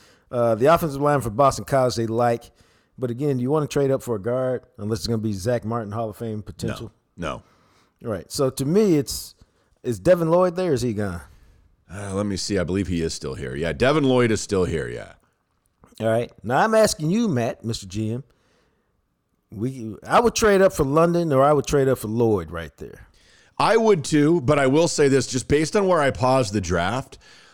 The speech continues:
Speaker 2: I don't know that New Orleans would trade with you because they have two picks in the first.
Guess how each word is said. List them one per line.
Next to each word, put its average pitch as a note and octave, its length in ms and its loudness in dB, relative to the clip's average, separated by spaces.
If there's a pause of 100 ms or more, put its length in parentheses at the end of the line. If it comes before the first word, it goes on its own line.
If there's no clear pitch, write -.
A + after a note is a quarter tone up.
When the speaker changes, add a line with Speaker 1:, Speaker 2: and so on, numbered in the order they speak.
(220)
Speaker 2:
I C3+ 120 2
don't D3+ 580 0
know B2 800 2 (100)
that A2 460 2
New A#2 260 2
Orleans A#2+ 520 2
would F#2+ 200 0
trade G#2+ 300 2
with F#2+ 180 -2
you F2 140 0
because F#2 280 -2
they G2 100 2
have G2 200 -2
two E3 220 -4
picks D3+ 300 -2
in A#2+ 80 -2
the G#2+ 80 -2
first. F2 560 -2